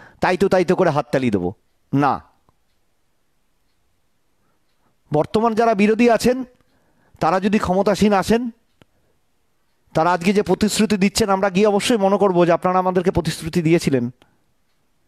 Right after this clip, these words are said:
আপনারা আমাদেরকে, তাহলে আমাদের দাবিটা এবার মেটান।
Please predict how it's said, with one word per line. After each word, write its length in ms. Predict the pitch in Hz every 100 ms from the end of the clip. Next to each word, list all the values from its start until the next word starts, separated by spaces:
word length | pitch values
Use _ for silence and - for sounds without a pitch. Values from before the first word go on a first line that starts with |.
| _ _
আপনারা 360 | - 143 170 175
আমাদেরকে, 540 | 170 170 175 185 185 - _ _
তাহলে 140 | - 160
আমাদের 240 | 151 170
দাবিটা 260 | 160 156 170
এবার 160 | 160
মেটান। 360 | 151 135 123 120